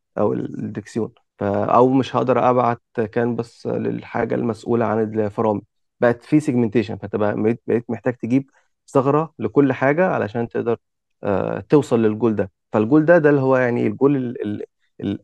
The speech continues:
اللي، آه، كلنا عاي-، عايزين نوصل له، بس يعني ب-، طبعًا نادرًا، يعني حتى في الريسيرشز لو انت تخش ونقرا معظم الريسيرشز، نادرًا ما حد بيوصل لل-، للجول دوت يعني. ممكن يوصل، آه، يبعت، يبعت، يبعت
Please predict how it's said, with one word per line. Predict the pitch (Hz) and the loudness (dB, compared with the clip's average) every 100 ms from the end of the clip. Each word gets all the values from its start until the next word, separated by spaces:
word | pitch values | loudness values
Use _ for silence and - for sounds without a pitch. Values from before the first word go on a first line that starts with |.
| - | -4
اللي، | 107 104 | -2 2
آه، | 127 120 | 2 2
كلنا | 117 117 127 | 0 0 0
عاي-، | 113 110 - | 0 -2 -2
عايزين | 107 110 123 | -4 -4 -2
نوصل | 127 - 143 | -4 -4 -2
له، | 214 | 2
بس | 196 190 - | 0 -2 -2
يعني | 139 120 123 123 | -2 -2 -4 -6
ب-، | 120 127 | -6 -4
طبعًا | 135 127 | 0 0
نادرًا، | 117 117 117 123 117 | 0 -2 0 2 2
يعني | 110 113 | -2 -4
حتى | - - | -10 -12
في | - | -4
الريسيرشز | 113 107 120 123 117 | -4 -4 -6 -6 -6
لو | 117 | -8
انت | - | -10
تخش | 123 120 | -12 -2
ونقرا | 120 123 113 | 2 2 0
معظم | - 117 123 | -4 -2 -2
الريسيرشز، | 113 104 131 165 - | -4 -6 -8 -10 -4
نادرًا | 110 110 123 | -2 0 0
ما | 107 | -2
حد | 107 113 | -4 -6
بيوصل | 110 113 120 107 _ _ | -4 -4 -4 -6 _ _
لل-، | 107 104 104 | -2 0 0
للجول | 110 110 131 123 | 0 2 0 2
دوت | 110 104 92 | 4 2 0
يعني. | 101 - _ _ _ _ | -10 -20 _ _ _ _
ممكن | 131 143 135 | 0 4 4
يوصل، | 139 139 | 4 4
آه، | 123 | 4
يبعت، | 123 127 127 | 4 4 4
يبعت، | 127 131 123 113 | 4 2 2 0
يبعت | 104 104 107 120 | 0 0 0 -2